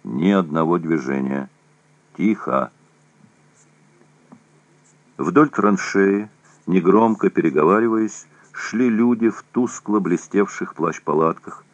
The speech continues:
приседали, заглядывали в разрушенные блиндажи, там мигали фонарики. Потом кто-то позвал совсем рядом: «Феликс, Феликс, иди ко мне! Они спят!» Трое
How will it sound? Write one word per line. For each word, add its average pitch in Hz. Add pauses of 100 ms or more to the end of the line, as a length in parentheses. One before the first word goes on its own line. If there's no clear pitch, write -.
(300)
приседали, 76 (260)
заглядывали 101
в 90
разрушенные 92
блиндажи, 80 (280)
там 92
мигали 85
фонарики. 98 (760)
Потом 131
кто-то 123
позвал 98
совсем 92
рядом: 69 (640)
«Феликс, 156
Феликс, 147
иди 82
ко 139
мне! 180 (480)
Они 104
спят!» - (1700)
Трое 104